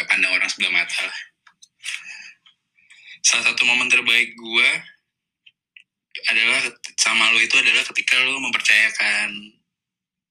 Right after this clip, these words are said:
gue sebagai konseptor atau builder untuk bangun motor custom lo, yang kelak menjadikan motor tersebut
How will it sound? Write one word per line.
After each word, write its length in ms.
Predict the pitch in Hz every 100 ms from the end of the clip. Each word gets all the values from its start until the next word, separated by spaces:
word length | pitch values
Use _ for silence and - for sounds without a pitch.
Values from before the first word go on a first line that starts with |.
| -
gue 240 | 117 117 120
sebagai 480 | 120 113 104 104 101
konseptor 480 | 107 104 107 - 117
atau 160 | 113
builder 480 | 107 107 101 107 - - _ _ _ - 113
untuk 160 | 104
bangun 300 | 104 104 104
motor 240 | 101 - 98 101 - _ -
custom 400 | - - 101 101
lo, 240 | 98 - _ _ _ _ _ _ _ _ _ _ - -
yang 160 | - -
kelak 240 | 110 113
menjadikan 960 | 120 110 104 98 107 98 98 95 95 _ _ _ _ _ _ _ _ _ - - - _ _
motor 240 | - - - -
tersebut 400 | - 107 110